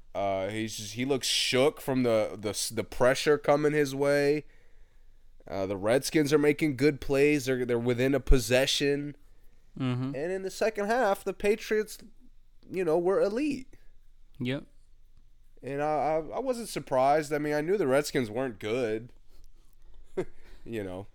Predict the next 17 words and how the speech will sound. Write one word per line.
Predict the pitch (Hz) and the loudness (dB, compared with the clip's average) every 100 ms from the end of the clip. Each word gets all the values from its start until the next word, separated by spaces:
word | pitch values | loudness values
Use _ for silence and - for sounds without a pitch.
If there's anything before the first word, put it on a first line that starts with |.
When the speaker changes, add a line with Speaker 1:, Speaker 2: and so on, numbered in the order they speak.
| - | -12
Speaker 1:
n-, | 117 | -6
I | 123 | -2
never | 135 151 156 | 2 4 4
had | 151 151 | 4 4
a | 139 | 2
doubt | 120 123 139 | 4 4 4
in | 123 120 | 2 0
my | 120 | 0
mind | 117 117 120 110 104 | 2 2 2 0 -2
that | 107 - | -4 -2
the | 107 101 85 82 - | -2 -2 -6 -12 -14
<laughs> | - | -6
Patriots | 131 127 - 117 107 | -2 -2 2 0 2
might | 113 110 | 0 2
lose | 104 101 113 113 | 2 0 0 0
the | 98 | -4
game. | 101 101 104 85 98 98 | -4 -2 -2 -2 -6 -8